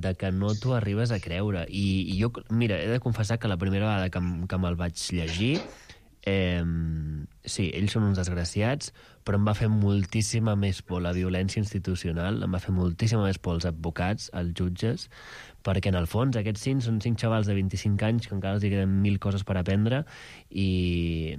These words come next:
que no, no els justifica per res, però, però que els advocats i els jutges sí, això, sí, <laughs> com no, la institució que ens ha de defensar tingui aquestes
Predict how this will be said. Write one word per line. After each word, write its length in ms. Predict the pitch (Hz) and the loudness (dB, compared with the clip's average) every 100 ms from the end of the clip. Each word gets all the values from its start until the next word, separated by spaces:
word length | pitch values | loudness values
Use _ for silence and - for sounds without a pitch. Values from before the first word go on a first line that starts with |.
| 82 | -6
que 140 | - 80 | -4 -2
no, 140 | 80 | -2
no 200 | 85 82 | 0 -2
els 80 | 80 | -2
justifica 420 | 85 - 85 87 | -4 -2 -2 -2
per 140 | 82 85 | 0 0
res, 380 | 117 - - - - - - - - - - | -2 -4 -14 -18 -20 -20 -20 -20 -20 -20 -8
però, 160 | 85 80 80 - | -4 -2 -4 -6
però 140 | 80 78 | -4 -2
que 80 | 78 | -2
els 100 | 80 | -2
advocats 440 | 78 78 78 80 | -4 -4 -4 -2
i 60 | 90 | 0
els 80 | 85 | 0
jutges 300 | 90 92 92 | 0 0 0
sí, 140 | 90 90 | 0 0
això, 260 | - 82 101 107 | 0 0 0 2
sí, 160 | 90 87 | 2 2
<laughs> 100 | - | 2
com 160 | 110 92 | 2 2
no, 120 | 87 90 | 2 0
la 80 | 87 | 0
institució 460 | - 87 82 80 | 0 0 0 0
que 100 | 92 | 2
ens 120 | 98 98 | 2 2
ha 80 | |
de 100 | 90 95 | 2 0
defensar 440 | 92 87 101 98 - - - | 0 -2 -2 -2 -4 -12 -4
tingui 220 | 87 92 | -2 0
aquestes 380 | 90 90 98 87 | 0 -2 -2 -4